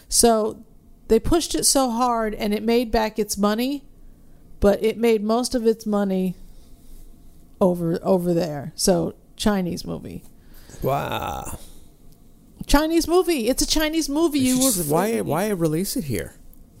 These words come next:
Speaker 1: Yeah, I mean, I think eventually
Speaker 2: And why
Speaker 1: they
Speaker 2: is Tom
Speaker 1: won't.
Speaker 2: Cruise even in it? Don't they have a Chinese Tom Cruise? Clues?
Speaker 1: It's c-, because he owns the, the franchise. I'm sure he owns or is at least part owner of the franchise.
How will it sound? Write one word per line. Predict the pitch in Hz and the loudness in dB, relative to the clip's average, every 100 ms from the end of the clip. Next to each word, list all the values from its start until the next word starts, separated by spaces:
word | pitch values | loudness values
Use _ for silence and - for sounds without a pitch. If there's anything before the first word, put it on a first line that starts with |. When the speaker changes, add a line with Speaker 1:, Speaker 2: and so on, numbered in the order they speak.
| - - 226 | -20 -12 -2
Speaker 1:
Yeah, | 302 427 320 | 0 0 -2
I | 254 | -2
mean, | 302 | 0
I | 294 | 0
think | - - | 0 0
eventually | 247 262 - - | 0 0 2 2
Speaker 2:
And | 285 | 4
why | 262 | 2
Speaker 1:
they | |
Speaker 2:
is | 262 | 2
Tom | 285 | 0
Speaker 1:
won't. | 202 190 | 0 0
Speaker 2:
Cruise | 208 202 190 | 0 0 0
even | 190 180 | -2 0
in | 196 | 0
it? | 202 | -2
Don't | 117 120 | -2 0
they | 165 | 0
have | 180 190 | 0 -2
a | |
Chinese | 190 190 180 180 | -2 -2 -2 -4
Tom | - 185 | -2 -4
Cruise? | 180 190 202 214 - - - - - - | -2 -2 -2 -2 -6 -16 -20 -20 -20 -8
Clues? | - 165 196 214 - - - | 2 2 2 -4 -10 -20 -4
Speaker 1:
It's | 240 240 - | -2 -2 0
c-, | 277 | 0
because | 208 208 240 | 0 -2 -2
he | 240 233 | 0 0
owns | 214 208 | -2 -2
the, | 214 208 202 | 0 0 0
the | 196 | -2
franchise. | 220 262 320 - - - - - - - - - - | -2 -4 -4 -8 -8 -12 -12 -16 -20 -20 -20 -10 -4
I'm | 185 | -2
sure | - 302 | 2 2
he | 262 254 | 2 0
owns | 196 190 180 | 0 0 0
or | 190 180 | 2 2
is | 185 180 | 2 0
at | 190 | 0
least | 214 - | 0 0
part | - 240 233 | 0 0 0
owner | 214 196 185 | -2 -2 -2
of | 190 | -4
the | 170 | -6
franchise. | 170 - 196 - 160 - | -8 -8 -8 -10 -10 -12